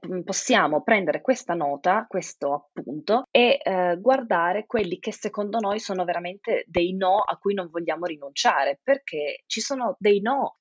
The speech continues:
che, mm, alla fine sono veramente, mm, innecessari, del tipo, ehm, ti faccio un esempio, mm, stare in piedi su una sedia. Ok, può essere pericoloso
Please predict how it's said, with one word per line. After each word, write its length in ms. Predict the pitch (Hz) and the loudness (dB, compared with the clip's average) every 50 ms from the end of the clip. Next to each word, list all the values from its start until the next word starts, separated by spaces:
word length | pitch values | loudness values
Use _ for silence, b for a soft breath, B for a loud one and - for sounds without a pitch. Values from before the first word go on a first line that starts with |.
| _ | _
che, 420 | - - 196 190 185 - - - - - | 0 2 4 4 4 4 0 -4 -8 -6
mm, 320 | 190 190 185 185 180 185 196 190 B B B B B B B B B | -4 -4 -2 -2 -4 -4 -6 -8 B B B B B B B B B
alla 200 | - 208 196 190 | -4 -4 -2 -2
fine 320 | - - 269 285 269 202 | -2 0 0 2 2 0
sono 440 | 160 - - 196 196 180 165 147 - - | -2 -4 -4 -2 0 0 0 0 -2 -2
veramente, 1080 | - 180 185 180 185 185 190 202 214 214 - 240 240 202 175 165 156 151 151 151 147 147 | 0 2 2 2 2 2 0 -2 -2 -2 -2 2 4 4 4 4 4 2 2 2 0 0
mm, 160 | 147 147 147 156 - _ _ _ _ - | -2 -4 -8 -10 -14 _ _ _ _ 0
innecessari, 920 | 214 190 175 165 156 - - 156 - - - 254 - - 147 147 151 151 | 0 2 2 0 -2 -4 -6 -8 -8 -4 0 0 2 4 2 2 2 0
del 240 | 147 160 160 160 - | 0 0 0 -2 -2
tipo, 440 | - 220 202 175 - 147 139 143 - | -4 -4 -4 -2 2 2 2 2 2
ehm, 680 | - 175 175 170 170 170 175 175 170 170 165 165 165 170 165 B B B B B | 0 0 0 0 0 -2 -2 -2 -2 -4 -6 -6 -8 -10 -12 B B B B B
ti 100 | - 185 | -12 -10
faccio 220 | - 190 - - | -8 -6 -6 -4
un 80 | 196 190 | -2 -2
esempio, 680 | 180 175 180 151 139 139 143 - - 160 143 143 143 - - _ - | 0 0 0 0 0 -2 -4 -6 -4 0 2 2 2 0 -2 _ 4
mm, 460 | 226 220 214 214 214 214 214 214 208 202 | 4 6 6 4 2 2 0 0 0 -2
stare 360 | - - - - 208 226 247 | -4 0 2 4 6 6 6
in 120 | 247 233 226 | 4 2 2
piedi 300 | - 226 208 202 196 233 | 4 4 4 4 4 2
su 140 | 208 - 175 | 0 0 0
una 120 | 170 160 | 0 0
sedia. 480 | 165 - - 76 73 - 143 123 - - - - _ _ _ _ _ _ _ _ | 0 0 -2 -2 0 2 2 2 2 0 -4 -16 _ _ _ _ _ _ _ _
Ok, 160 | - 277 277 - - - - _ _ _ _ _ | -2 0 2 0 0 -2 -2 _ _ _ _ _
può 120 | - 202 | 2 4
essere 320 | 165 165 - - 247 254 | 4 4 4 2 2 2
pericoloso 840 | 254 - 151 160 - - 175 170 156 104 - 117 - 113 - - - | 4 2 0 0 2 2 4 4 4 4 2 0 -2 -4 -4 -4 -8